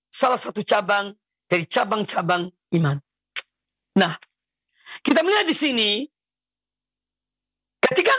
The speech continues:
Nabi alaihi salam menyebutkan bahwa amalan-amalan dalam keimanan itu lebih dari tujuh puluh, tujuh puluh. Ada yang pokoknya,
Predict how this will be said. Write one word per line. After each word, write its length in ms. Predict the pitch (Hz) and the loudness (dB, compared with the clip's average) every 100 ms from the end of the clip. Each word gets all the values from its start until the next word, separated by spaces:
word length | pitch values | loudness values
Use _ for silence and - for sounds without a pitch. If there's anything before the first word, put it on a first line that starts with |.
| 339 | 2
Nabi 160 | 349 | 2
alaihi 240 | - 294 302 | 2 2 2
salam 480 | 277 - 269 294 302 | 0 0 0 0 0
menyebutkan 560 | 269 247 302 - 240 | -2 -2 -2 -2 -2
bahwa 480 | 214 202 196 190 175 - _ _ _ _ _ _ _ _ _ _ - | -2 -2 2 2 0 -4 _ _ _ _ _ _ _ _ _ _ -2
amalan-amalan 880 | 269 294 392 392 359 302 302 311 302 | 0 2 2 0 0 0 2 2 2
dalam 240 | 277 269 | 0 0
keimanan 480 | 262 269 262 247 233 | 0 0 0 0 -2
itu 560 | 226 - 196 196 220 311 | -4 0 0 2 0 0
lebih 320 | - 277 320 370 | 0 2 2 2
dari 240 | 311 285 | 0 0
tujuh 240 | 277 208 | -4 -4
puluh, 240 | 214 233 - - | -2 -2 -4 -4
tujuh 160 | 208 226 | -2 0
puluh. 240 | 233 165 160 _ _ _ _ _ _ _ _ _ _ - | -2 -2 -4 _ _ _ _ _ _ _ _ _ _ 0
Ada 320 | 294 294 294 262 | 0 2 0 0
yang 40 | |
pokoknya, 560 | - 254 277 277 277 269 | -2 -2 0 0 2 0